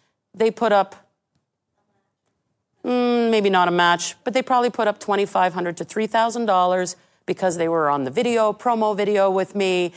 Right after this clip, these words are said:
and they're gonna pull the winning ticket. Hmm, I'm at twelve five already.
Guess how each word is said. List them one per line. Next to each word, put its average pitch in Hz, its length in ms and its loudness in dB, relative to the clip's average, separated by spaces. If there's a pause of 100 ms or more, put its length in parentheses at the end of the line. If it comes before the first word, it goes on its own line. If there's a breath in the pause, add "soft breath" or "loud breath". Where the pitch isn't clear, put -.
(200 loud breath)
and 160 120 -2
they're 139 80 -2
gonna 135 200 -4
pull 240 280 -2
the 214 80 -2
winning 202 300 0
ticket. 170 500 -2 (480)
Hmm, 247 220 0 (460)
I'm 220 180 0
at 180 160 0
twelve 190 260 -2
five 143 320 -2
already. 139 440 -2